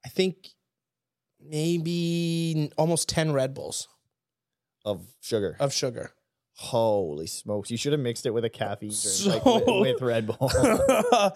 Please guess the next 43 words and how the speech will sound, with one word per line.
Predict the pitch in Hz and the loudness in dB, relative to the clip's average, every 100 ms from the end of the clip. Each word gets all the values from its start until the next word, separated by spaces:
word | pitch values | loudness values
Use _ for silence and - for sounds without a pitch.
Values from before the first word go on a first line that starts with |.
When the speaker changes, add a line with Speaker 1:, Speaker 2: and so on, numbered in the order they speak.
| - | -4
Speaker 2:
This | 139 170 127 | -4 -2 -2
is | - | -2
so | 127 139 | -2 -2
good. | 131 - 113 - 160 | -2 -2 -4 -6 -2
Speaker 1:
Yeah. | 185 165 127 | 2 4 4
Speaker 2:
I | |
bet | 160 240 | 4 2
it | - | 0
tasted | 120 160 - 110 | 0 0 0 -6
really | 104 101 | -6 -8
good, | 101 104 | -8 -10
though. | 98 117 | -4 2
Speaker 1:
Oh, | 175 165 | 4 4
yeah, | 196 151 120 | 2 2 0
it | |
was | 147 | 0
Speaker 2:
'Cause | 139 | 0
Speaker 1:
great. | 131 165 | 2 2
Speaker 2:
Malibu | 123 160 135 110 104 | 2 2 0 -2 -4
is | - | -4
Speaker 1:
Yeah. | 143 120 | -4 -6
Speaker 2:
sweet, | 110 107 _ 143 | -10 -18 _ 0
Speaker 1:
But | 156 | 0
Speaker 2:
and | 110 | 0
pineapple | - 123 147 - 127 | -2 -2 0 0 -2
<laughs> | |
concentrate | - 135 131 135 262 131 123 | 0 -2 0 -2 0 2 2
is | 131 95 | 0 0
Speaker 1:
<laughs> | - | 0
Speaker 2:
definitely | 143 160 101 101 92 98 | 2 2 -2 -14 -12 -12
sweet. | - 156 | -2 0
Speaker 1:
Yeah. | 143 127 - _ _ - | 2 0 -8 _ _ -4
Um, | 156 156 | -2 0
that's, | 156 147 - - - - - - | 0 0 -2 -4 -6 -8 -12 -6
that's, | 139 151 - | -2 -2 -4
I'm | 151 | -6
surprised | 147 - 139 131 | -4 -2 -2 -2
that | 127 - - | -4 -8 -8
hasn't, | 135 123 120 _ _ | -8 -8 -12 _ _
like, | 113 117 | -14 -8
messed | 123 113 - | -4 -4 -6
me | 113 | -10
up. | 107 | -14